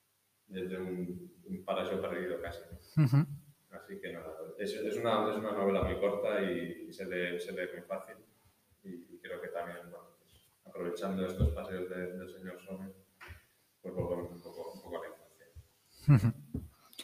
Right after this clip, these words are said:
Speaker 2: Gracias, César. Eh, pues nada, me toca aquí en este,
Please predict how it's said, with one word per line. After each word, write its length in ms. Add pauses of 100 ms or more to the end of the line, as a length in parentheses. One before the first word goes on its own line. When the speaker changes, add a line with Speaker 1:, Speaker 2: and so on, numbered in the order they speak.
(920)
Speaker 2:
Gracias, 520
César. 520 (540)
Eh, 680
pues 200
nada, 180
me 120
toca 440 (400)
aquí 300
en 100
este, 520